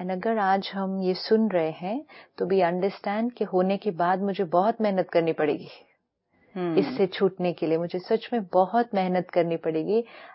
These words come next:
Speaker 1: I'll have to invest a lot of energy in coming out of this addiction। आज अगर मैंने सिर्फ शुरू किया है लेकिन वो addiction नहीं है, then let me set a timetable for myself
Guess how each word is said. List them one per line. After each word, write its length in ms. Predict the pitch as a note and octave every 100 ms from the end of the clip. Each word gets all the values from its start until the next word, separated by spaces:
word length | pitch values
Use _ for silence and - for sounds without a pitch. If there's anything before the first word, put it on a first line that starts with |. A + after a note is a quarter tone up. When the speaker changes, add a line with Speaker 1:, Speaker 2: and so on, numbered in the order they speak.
| -
Speaker 1:
I'll 140 | F#3+ G3
have 180 | G3 -
to 80 | G#3
invest 420 | G3 G3 G3+ G3+
a 60 | F#3+ E3+ E3 F#3+
lot 360 | B3 C4+ C4+
of 80 | -
energy 520 | F#3+ E3+ D3 - - - _ _ _ _ _ -
in 200 | F#3 F#3 - -
coming 320 | F#3+ G3+ G3+ F#3
out 140 | F3+
of 120 | F3
this 160 | F3 F3
addiction। 480 | D#3 D3+ - - C#4 - - - _
आज 300 | F3+ G3 G3
अगर 180 | G#3 G#3+
मैंने 220 | G#3+ A3
सिर्फ 280 | A3+ B3+ C#4
शुरू 440 | - - A#3+ D4 D4+
किया 200 | D4 C#4
है 240 | C4+ C4 F4 - _ - _ _ _ _
लेकिन 300 | G3+ G#3+ A3
वो 160 | A3+ - F3+
addiction 480 | F#3 - - C4+
नहीं 300 | A#3+ G#3 G#3+ G3+
है, 280 | A3+ C#4+ - _ _ - _ - E3+
then 280 | F#3 F#3+ G3 - _ - F3+
let 220 | F#3 -
me 160 | F#3 F#3+ - _ _ _ -
set 200 | G3+ F#3+
a 60 | G#3 F#3
timetable 540 | F3 F3+ F#3+ F3+ F#3 -
for 120 | F3 D#3
myself 540 | D#3 E3 - A3+ C#4+